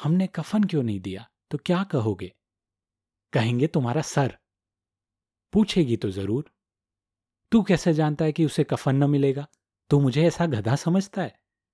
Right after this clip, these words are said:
क्या साठ साल दुनिया में घास खोदता रहा हूं? उसको कफन मिलेगा और इससे बहुत अच्छा मिलेगा।" माधव को विश्वास न आया। बोला, "कौन देगा?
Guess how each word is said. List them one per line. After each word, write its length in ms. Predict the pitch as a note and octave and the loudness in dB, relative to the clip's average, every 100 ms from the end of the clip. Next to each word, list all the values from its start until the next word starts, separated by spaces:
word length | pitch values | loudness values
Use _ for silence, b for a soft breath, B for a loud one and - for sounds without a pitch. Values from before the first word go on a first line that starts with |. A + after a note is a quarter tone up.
| _ _ | _ _
क्या 120 | - A#2+ | -4 -4
साठ 320 | - B2+ C#3+ | -2 -2 0
साल 260 | - C#3 | 0 0
दुनिया 280 | C#3+ B2 C#3+ | 2 0 0
में 160 | D3+ A#2+ | -2 -4
घास 300 | G2 A2 - | -6 -6 -6
खोदता 360 | - D#3 - | -4 -2 -2
रहा 140 | F3 F3+ | -2 -2
हूं? 140 | D3 F#2+ _ _ _ _ - | -4 -8 _ _ _ _ -8
उसको 220 | B2+ - | -6 -4
कफन 300 | B2+ B2+ D3+ | -4 -2 0
मिलेगा 480 | B2 G#2+ A2 B2 F3 | 0 0 -2 0 0
और 120 | E3+ | 0
इससे 220 | C#3 - | -2 -2
बहुत 380 | C3 F#2 G2 C#3+ | -4 -4 -2 -2
अच्छा 260 | A#2+ - A#2 | -2 -2 -4
मिलेगा।" 420 | G#2+ B2 B2 F2+ _ _ _ _ _ _ _ _ _ - | -2 -2 -4 -10 _ _ _ _ _ _ _ _ _ -4
माधव 320 | A#2 D#3 F3+ | 2 4 4
को 220 | G3 C3 C#3 | 4 2 2
विश्वास 560 | D3+ - C3 A2+ - | 2 0 0 -2 -4
न 40 | G#2+ | -6
आया। 400 | F#2 E2+ F2 - _ _ _ _ _ _ | -8 -12 -18 -20 _ _ _ _ _ _
बोला, 340 | A#2 A2+ G#2 F#2+ b - | 0 2 2 -4 b 0
"कौन 240 | C#3+ C#3 | 2 2
देगा? 320 | E3 D#3+ D#3+ | 0 0 -2